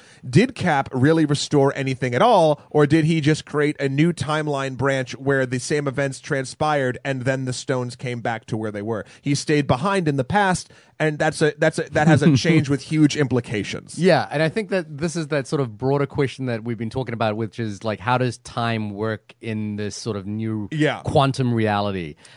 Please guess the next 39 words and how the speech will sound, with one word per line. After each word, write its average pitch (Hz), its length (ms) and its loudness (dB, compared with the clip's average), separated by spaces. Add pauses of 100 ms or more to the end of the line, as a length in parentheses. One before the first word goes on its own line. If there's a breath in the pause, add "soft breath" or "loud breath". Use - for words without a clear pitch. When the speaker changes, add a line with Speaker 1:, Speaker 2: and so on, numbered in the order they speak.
(120 loud breath)
Speaker 2:
I 208 260 6
don't 165 520 4 (140)
quite 147 500 2
understand. 127 720 -2
You, 160 140 0
you 170 180 0
said 175 220 2
you 165 40 4
had 147 100 4
an 135 60 2
answer 131 240 0
for 131 80 -6
this, 123 140 0
Speaker 1:
I 127 60 2
Speaker 2:
like, 120 100 2
Speaker 1:
do. - 60 -8
Speaker 2:
how 139 480 6 (380 soft breath)
putting 143 280 2
the 120 60 -2
stones 135 520 -2
back. 117 240 -2
I 120 80 -2
think 196 200 -2
putting 185 200 2
the 165 60 0
stones 156 320 2
back 139 320 0 (380 soft breath)
basically 156 540 0
creates 135 800 -2 (200)
the 117 160 0
loop 117 500 0 (320)
that, 127 460 0
that, 120 400 -4
that 123 160 0
allows 120 480 2
Thanos 123 380 2
to 123 100 -8
kind 120 180 -6
of 110 240 -4